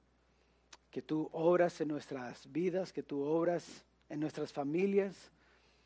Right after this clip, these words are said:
y que al final todo lo que se haga sea para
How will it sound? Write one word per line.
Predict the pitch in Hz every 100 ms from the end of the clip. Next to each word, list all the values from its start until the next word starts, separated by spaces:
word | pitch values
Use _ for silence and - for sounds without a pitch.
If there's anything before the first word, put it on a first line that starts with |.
| _ _ _ - _
y | -
que | 135 156
al | 139
final | - 151 165 190 196 196
todo | 170 180
lo | 180 175
que | 175
se | - 185
haga | 156 139 135
sea | - 147
para | - 156 151 127